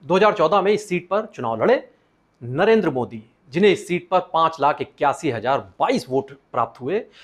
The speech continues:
इनके मुकाबले में उतरे आम आदमी पार्टी के नेता अरविंद केजरीवाल, उन्हें दो लाख नौ हजार दो सौ अड़तीस वोट ही मिले थे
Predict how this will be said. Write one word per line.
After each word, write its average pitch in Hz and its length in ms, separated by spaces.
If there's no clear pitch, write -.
इनके 190 220
मुकाबले 139 440
में 123 120
उतरे 190 240
आम 208 220
आदमी 143 240
पार्टी 123 400
के 139 140
नेता 143 500
अरविंद 156 360
केजरीवाल, 104 600
उन्हें 170 240
दो 135 140
लाख 131 320
नौ 123 180
हजार 113 360
दो 131 160
सौ 185 120
अड़तीस 123 340
वोट 110 200
ही 170 100
मिले 104 220
थे - 200